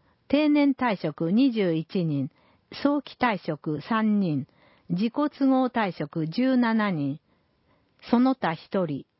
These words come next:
合計四十二人。技能労務職。定年退職六人。早期退職、自己都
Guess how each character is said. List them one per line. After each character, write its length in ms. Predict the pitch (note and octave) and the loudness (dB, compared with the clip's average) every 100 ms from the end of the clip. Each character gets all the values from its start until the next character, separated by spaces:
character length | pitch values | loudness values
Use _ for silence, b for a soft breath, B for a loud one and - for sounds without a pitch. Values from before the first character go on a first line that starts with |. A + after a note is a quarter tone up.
| - | -6
合 240 | F3+ A#3+ A#3 | -2 -2 -2
計 300 | G#3+ G3 G#3+ | -2 0 2
四 260 | C#4+ B3+ | 2 2
十 220 | F3+ E3 | 2 -2
二 200 | F3 F#3+ | 0 0
人。 280 | F3 D3 C3 - b b b b b b b | 0 -2 -4 -8 b b b b b b b
技 180 | F3 A#3 | 0 2
能 280 | C4 D4 C#4+ | 4 4 4
労 200 | C4 B3+ | 2 2
務 120 | A#3+ | 2
職。 480 | - D#3+ - D3 - _ - | 0 -6 -4 -6 -6 _ -2
定 180 | C#4+ | 2
年 260 | C#4+ C#4+ C4 | 4 4 2
退 220 | C4 A3+ | 0 -2
職 320 | - D3 - | -4 -6 -4
六 320 | D#3 F3 - G3 | -4 -4 -2 -2
人。 260 | C#3+ C3 - b b b b b - - | -2 -4 -8 b b b b b -12 -2
早 180 | D4 D4 | 0 0
期 140 | - | -6
退 220 | - A3+ | -4 -4
職、 500 | G3 E3 - D3+ D3 - | -2 -6 -6 -6 -6 -6
自 200 | F3+ A3 | -4 -4
己 20 | |
都 200 | - G3+ | -2 -4